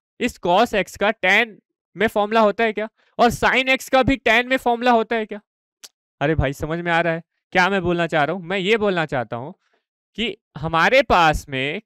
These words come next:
cos x का tan के फॉर्म में हमारे पास फॉर्मूला है क्या? बिल्कुल है। कौन सा फॉर्मूला है? ये होता है one minus tan square x by two divide by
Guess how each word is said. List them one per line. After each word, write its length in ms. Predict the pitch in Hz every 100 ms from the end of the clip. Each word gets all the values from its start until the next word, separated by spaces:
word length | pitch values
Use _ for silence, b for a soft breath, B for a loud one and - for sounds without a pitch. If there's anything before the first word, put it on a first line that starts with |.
| -
cos 440 | 180 190 254 269 - -
x 320 | 165 190 -
का 300 | - 135 131 - _ _ 214
tan 300 | 233 294 294
के 80 | 359
फॉर्म 300 | 254 262 262
में 140 | 277
हमारे 300 | 247 226 226
पास 240 | 247 240
फॉर्मूला 300 | 233 202 220
है 160 | 226 226
क्या? 200 | 165 110 _ 135
बिल्कुल 380 | 185 202 233
है। 160 | 226 196 _ -
कौन 200 | 196 233
सा 140 | 247
फॉर्मूला 320 | 220 214 214
है? 140 | 220 214 _ _ -
ये 120 | 185
होता 280 | 247 214 208
है 120 | 208
one 300 | 165 143 202
minus 420 | 202 156 143 156 - _ _ _ _ _ _ _ _ _ _ _ _ _ -
tan 360 | 139 160 175 -
square 320 | 170 160 165
x 120 | -
by 180 | 156 151
two 180 | 156 151 _ _ _ _ _ _ _ 127
divide 360 | 123 135 151
by 280 | 135 123 135